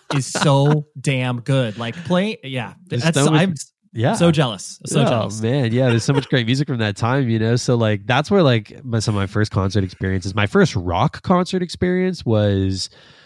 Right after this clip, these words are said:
Speaker 2: um, s-, uh, Mindless Self-Indulgence, Simple Plan, Sum forty-one, and Treble Charger was somewhere on the bill too, I think.
Speaker 1: Oh, dude, what a stacked lineup.
Speaker 2: At the
Speaker 1: Oh my
Speaker 2: Cool
Speaker 1: gosh.
Speaker 2: House, dude.
Speaker 1: Oh, yeah. <laughs>
Speaker 2: Let's
Speaker 1: Jeez,
Speaker 2: go.
Speaker 1: dude.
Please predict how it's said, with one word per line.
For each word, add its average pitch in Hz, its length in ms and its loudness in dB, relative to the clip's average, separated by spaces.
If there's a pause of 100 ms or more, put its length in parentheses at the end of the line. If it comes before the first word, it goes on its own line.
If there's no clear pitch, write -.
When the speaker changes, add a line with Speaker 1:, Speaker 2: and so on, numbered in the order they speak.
(360)
Speaker 2:
um, 104 560 0 (100)
s-, - 500 -6 (100)
uh, - 260 -14
Mindless 139 360 2
Self-Indulgence, 123 840 2
Simple 104 320 0
Plan, 104 320 -4
Sum 107 280 0
forty-one, 101 520 2
and 104 160 -6
Treble 147 300 2
Charger 120 320 4
was 98 140 0
somewhere 110 220 2
on 107 40 0
the 98 80 -2
bill 101 260 0
too, 107 300 0
I 87 80 -6
think. 95 480 -16 (260)
Speaker 1:
Oh, 494 640 -8 (120)
dude, 165 360 0
what 170 140 -2
a 180 60 -2
stacked 180 480 -4
lineup. 151 340 -2
Speaker 2:
At 117 140 0
the 117 80 2
Speaker 1:
Oh - 80 -4
my - 80 -2
Speaker 2:
Cool 139 240 6
Speaker 1:
gosh. 120 100 4
Speaker 2:
House, 85 440 -4
dude. - 440 -14 (220)
Speaker 1:
Oh, 170 320 0
yeah. 160 160 2 (280)
<laughs> - 320 -6
Speaker 2:
Let's 117 380 0
Speaker 1:
Jeez, 165 100 -6
Speaker 2:
go. 110 380 2
Speaker 1:
dude. - 140 -10